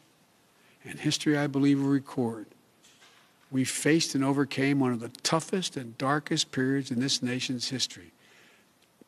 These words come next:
darkest we've ever known. I promise you, we'll come out stronger, with a renewed faith in ourselves, a renewed commitment to one another,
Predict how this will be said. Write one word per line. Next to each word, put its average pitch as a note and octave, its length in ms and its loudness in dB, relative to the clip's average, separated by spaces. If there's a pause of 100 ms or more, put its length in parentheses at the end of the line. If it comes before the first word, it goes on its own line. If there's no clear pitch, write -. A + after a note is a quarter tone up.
(120)
darkest D3 460 0
we've C#3 140 2
ever C#3 180 0
known. B2 340 -2 (1400)
I A#2+ 80 -10
promise C3 480 0
you, - 60 -18 (1040)
we'll B2 120 -6
come C#3 180 0
out B2 180 2
stronger, G#2 540 -4 (760)
with B2 140 -4
a B2 60 0
renewed C3 460 6
faith C#3+ 420 2
in A#2 100 2
ourselves, A2+ 800 0 (840)
a C#3 40 -2
renewed D#3 340 6
commitment E3 420 2
to C3+ 80 0
one A2+ 200 2
another, F#2 280 -8